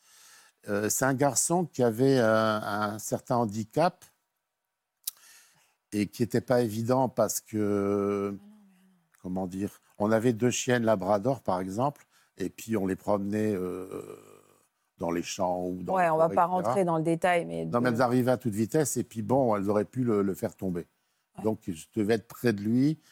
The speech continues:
Speaker 1: parce qu'il était, euh, fragile, on va dire. Donc ça jouait aussi sur le moral, je pense. Et donc on s'est quittés,
Speaker 2: On s'est
Speaker 1: euh.
Speaker 2: quittés. Alors aujourd'hui, vous cherchez quel genre d'homme ?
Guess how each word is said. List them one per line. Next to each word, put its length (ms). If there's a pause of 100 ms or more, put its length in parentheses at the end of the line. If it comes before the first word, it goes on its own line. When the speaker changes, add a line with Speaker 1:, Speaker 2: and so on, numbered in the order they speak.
(120)
Speaker 1:
parce 200
qu'il 160
était, 340
euh, 600
fragile, 420
on 60
va 100
dire. 180 (760)
Donc 160
ça 160
jouait 240
aussi 220
sur 140
le 80
moral, 360
je 80
pense. 500 (600)
Et 140
donc 240
on 80
s'est 200
quittés, 520
Speaker 2:
On 40
s'est 40
Speaker 1:
euh. 100
Speaker 2:
quittés. 200 (480)
Alors 240
aujourd'hui, 380
vous 80
cherchez 320
quel 160
genre 180
d'homme ? 220